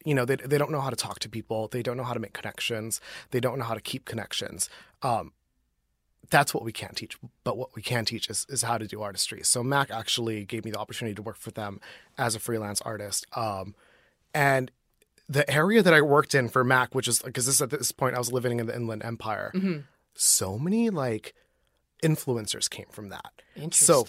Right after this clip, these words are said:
Speaker 1: freelance
Speaker 2: Oh, from the mac world, you mean?
Speaker 1: Honey.
Speaker 2: Oh, yeah, everybody.
Speaker 1: No, from the, in the Empire specifically.
Speaker 2: Oh, interesting.
Speaker 1: So, uh, Mac Daddy,
Speaker 2: Mm-hmm.
Speaker 1: he was at mac. He was at mac at, uh, Nordstrom.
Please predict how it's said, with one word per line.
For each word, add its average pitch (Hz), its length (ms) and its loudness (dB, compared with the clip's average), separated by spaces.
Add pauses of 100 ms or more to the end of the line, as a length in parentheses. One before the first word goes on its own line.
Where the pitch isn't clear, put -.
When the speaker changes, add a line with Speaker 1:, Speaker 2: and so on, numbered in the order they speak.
Speaker 1:
freelance 196 420 8
Speaker 2:
Oh, 240 140 8
from 214 240 4
the 175 60 4
mac 175 340 4
world, 131 300 0
you 135 60 -12
mean? 107 140 -10
Speaker 1:
Honey. 127 460 4 (240)
Speaker 2:
Oh, 240 100 10
yeah, 285 180 6
everybody. 220 460 4
Speaker 1:
No, 196 160 10
from 196 200 8
the, 175 140 6
in 208 100 10
the 190 140 8
Empire 156 360 6
specifically. 196 600 8
Speaker 2:
Oh, 175 40 4
interesting. 165 520 -4 (180)
Speaker 1:
So, 147 360 8
uh, 120 440 8 (1040)
Mac 139 340 0
Daddy, 160 420 8 (120)
Speaker 2:
Mm-hmm. 170 300 -4 (140)
Speaker 1:
he 147 200 2
was 131 320 4
at 127 220 0
mac. 127 500 -2 (140)
He - 140 0
was 147 120 6
at 147 100 4
mac 139 340 4
at, 139 220 0
uh, 123 280 2
Nordstrom. 127 760 0